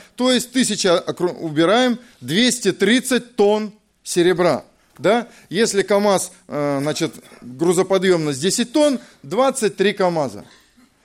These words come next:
Двадцать три камаза серебра, э, вы знаете, ну, это примерно, если, э, камаз, ну, может быть, метра четыре,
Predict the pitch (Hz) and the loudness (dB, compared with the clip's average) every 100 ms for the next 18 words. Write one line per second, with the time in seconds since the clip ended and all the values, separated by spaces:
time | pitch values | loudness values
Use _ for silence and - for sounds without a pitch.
0 | _ 131 202 277 269 240 247 240 214 214 | _ -4 0 0 0 -4 -2 0 2 2
1 | 175 165 170 170 180 262 277 254 - _ | 0 0 0 0 2 2 2 0 -8 _
2 | - 165 160 175 220 240 208 170 175 233 | -4 -2 0 0 2 2 2 0 2 2
3 | 208 - _ _ - _ _ _ _ _ | 0 -6 _ _ -20 _ _ _ _ _
4 | _ - 156 170 170 185 214 196 160 170 | _ -12 -4 -2 0 2 2 2 0 0
5 | 151 165 143 - _ _ - 127 120 147 | 0 0 0 -4 _ _ -8 -6 -2 -2
6 | 165 156 - 135 147 139 135 127 127 139 | 0 0 -2 -8 -6 -4 -4 -4 -6 -4
7 | 151 131 117 - 151 233 240 220 185 | -4 -4 -6 -6 -4 0 2 2 -2